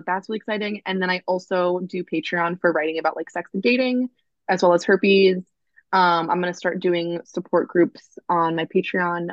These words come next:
um, next year, next month. Um, and yeah, and if you guys wanna see me nude, I'm, um, herpes dot witch on OnlyFans.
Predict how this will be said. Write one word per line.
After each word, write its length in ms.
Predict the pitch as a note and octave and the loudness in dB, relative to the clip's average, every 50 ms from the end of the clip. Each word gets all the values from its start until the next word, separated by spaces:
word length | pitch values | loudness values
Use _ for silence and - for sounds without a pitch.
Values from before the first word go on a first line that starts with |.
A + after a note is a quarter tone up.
| - - | -8 -4
um, 500 | F3 E3+ E3 D#3+ D#3+ D#3+ D#3+ D#3 E3 E3+ - - | -4 -4 -4 -4 -6 -6 -6 -6 -6 -6 -6 -6
next 380 | - F#3 E3+ E3+ - - - - | -4 -4 -4 -4 -8 -8 -4 -2
year, 480 | G3 F#3+ F#3 F#3 F#3 F3+ F3+ F#3 F#3 - - | 0 2 4 4 4 4 2 0 -2 -6 -8
next 260 | - E3+ E3+ _ - | -6 -6 -6 _ -4
month. 240 | G3 E3+ F3 F#3 - _ _ _ _ _ - - - - - | -4 -4 -4 -6 -10 _ _ _ _ _ -20 -20 -8 -2 2
Um, 600 | F3+ F3+ F3 E3+ E3+ E3 E3 E3 E3 D#3+ E3 - - _ _ _ - | 2 4 4 4 4 2 0 0 -2 -4 -6 -8 -12 _ _ _ -2
and 600 | F#3 F3 E3+ E3 E3 E3 E3 E3 E3 E3 E3 E3 - _ - - | -2 0 0 0 -2 -2 -2 -4 -4 -6 -6 -8 -10 _ -2 4
yeah, 260 | A3 B3+ A#3 G#3 - | 4 6 6 6 4
and 260 | F3+ F3+ F3 E3+ E3+ | 4 4 4 2 2
if 140 | - F3+ - - | 0 -2 0 0
you 140 | F#3 F3+ | 0 2
guys 200 | F3+ F#3 F3+ E3+ - | 2 2 2 0 -2
wanna 120 | F3+ F3+ | -4 -6
see 140 | F3+ - F#3+ | -4 -4 -4
me 120 | F3+ F3+ F#3 | -2 -2 -2
nude, 420 | G3 G#3 G#3+ A3 A3 A3 G#3 G#3+ G#3 A3 A#3 _ _ _ - | -2 -2 -2 -2 -2 -2 -4 -6 -8 -12 -20 _ _ _ -4
I'm, 400 | F#3 F3+ E3+ E3 E3+ E3 E3 D3+ - _ _ _ _ - | -2 -2 -2 -2 -2 -4 -6 -8 -10 _ _ _ _ -2
um, 560 | D#3+ F3+ F3 E3+ E3+ E3+ E3+ F3 E3 F3+ F3+ - _ - | 2 2 2 2 2 0 -4 -4 -8 -10 -10 -14 _ -2
herpes 380 | - F#3 F3 - F3+ F3+ E3+ | 0 0 2 4 2 2 4
dot 200 | - E3+ E3 - - | 4 2 2 4 2
witch 200 | E3 E3 - - | 0 0 0 -2
on 60 | E3+ | -2
OnlyFans. 500 | F3+ G#3+ A#3 F#3+ - - G#2 - F#3 - | -2 -2 -2 -4 -4 -6 -6 -8 -10 -12